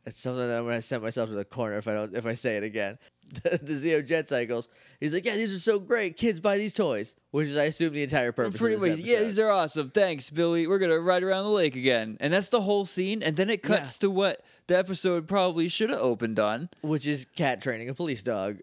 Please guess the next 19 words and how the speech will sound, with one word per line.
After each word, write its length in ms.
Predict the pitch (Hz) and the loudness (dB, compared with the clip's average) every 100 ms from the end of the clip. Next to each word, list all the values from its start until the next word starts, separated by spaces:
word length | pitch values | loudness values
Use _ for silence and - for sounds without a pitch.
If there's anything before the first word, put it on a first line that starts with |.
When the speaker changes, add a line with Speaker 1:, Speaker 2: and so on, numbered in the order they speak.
| - | 0
Speaker 2:
Yep. 260 | 139 123 - - | 2 0 -6 -8
Speaker 1:
Uh, 380 | 113 98 95 - | -6 -4 -4 -6
his 240 | 120 110 | -10 -10
name 180 | 104 92 | -10 -10
is 80 | 101 | -8
Smokey, 560 | 139 147 147 202 147 | -2 -2 -2 -6 -6
and 80 | 120 | -8
he's 140 | 113 98 | -8 -8
a 60 | |
German 260 | 101 104 110 | -6 -8 -4
Shepherd, 400 | 135 131 156 143 | -4 -2 -4 -4
and 100 | 131 | -4
I 40 | |
love 240 | 131 113 107 | -2 -2 -2
him. 220 | 110 127 - | -6 -8 -6
<laughs> 80 | - | 0
Speaker 2:
He's 220 | 143 135 | 2 2
adorable. 680 | 127 120 107 104 101 101 - _ _ | 0 2 0 0 -2 -4 -6 _ _
Speaker 1:
Uh, 460 | 117 113 110 110 | -6 -4 -2 -2